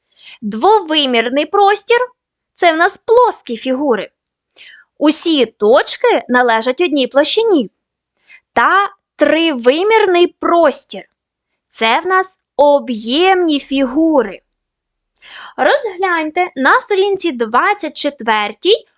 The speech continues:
об'ємні фігури. Перша фігура —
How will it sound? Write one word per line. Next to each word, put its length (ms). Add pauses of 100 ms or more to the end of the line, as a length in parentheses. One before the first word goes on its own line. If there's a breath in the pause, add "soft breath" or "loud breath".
(120 soft breath)
об'ємні 720
фігури. 520 (680 loud breath)
Перша 460
фігура — 480